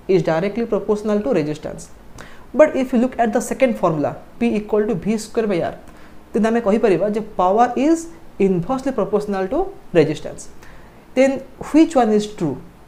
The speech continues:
In the first formula, we say that power is directly proportional to resistance। But in the second formula, we conclude that power is inversely proportional to resistance. Then which one is correct?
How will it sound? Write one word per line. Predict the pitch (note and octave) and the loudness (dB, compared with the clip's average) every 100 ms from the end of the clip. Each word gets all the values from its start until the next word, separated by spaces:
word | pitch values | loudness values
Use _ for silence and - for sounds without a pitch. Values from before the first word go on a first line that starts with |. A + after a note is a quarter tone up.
| - - - - | -20 -20 -12 -4
In | F3+ | 2
the | F3+ | 4
first | E3+ - A#3+ C4+ | 2 2 2 0
formula, | - A#3 A#3+ B3+ B3+ | 0 0 2 2 2
we | G#3 | 0
say | G3+ G#3 | 0 0
that | G#3 A3+ C#4+ C#4+ | 2 4 2 4
power | E3+ F3 F3+ | 4 6 6
is | B3+ E4 - - - - | 4 2 -2 -16 -14 -4
directly | E3 E3 A3+ A#3+ B3+ | 0 2 2 0 0
proportional | G#3+ G#3 G#3 G#3+ G#3+ | 0 0 0 0 -2
to | A3 | 0
resistance। | D3+ D#3 - E3 - - - - - - - - - - | 0 -2 -6 -10 -12 -16 -20 -20 -20 -20 -18 -16 -14 -4
But | F3+ G#3+ G#3 | 2 2 2
in | F#3+ | 2
the | G3+ | 0
second | A3+ G#3+ D#4 | 0 0 0
formula, | - G3 E3+ E3+ - | 4 4 4 2 2
we | F#3 | 0
conclude | F#3+ F#3 E3+ C#4 G3 | 0 -2 0 2 4
that | D#3+ G3+ - - | 4 2 0 2
power | D#3+ G3+ B3+ | 4 6 2
is | E3 G#3 C#4 - - - - | 2 0 -2 -8 -20 -20 -8
inversely | F#3 F3 E3+ G#3 B3+ C4+ | -2 0 0 0 -2 -2
proportional | B3+ F3 - G#3 G#3 F#3+ F#3 | -2 -2 0 -2 0 -4 -2
to | D#4 F4+ - | -2 -2 -4
resistance. | D#3 D3 D#3 - - - - - - - - - - | -4 -4 -8 -12 -14 -16 -18 -20 -20 -20 -20 -16 2
Then | G3 F#3+ - | 4 4 2
which | D4 D4 - | 2 2 0
one | F3 E3 E3 G#3+ | 2 4 4 0
is | F#3+ F3+ | -4 -6
correct? | - D#3+ D3 - | -6 -4 -4 -6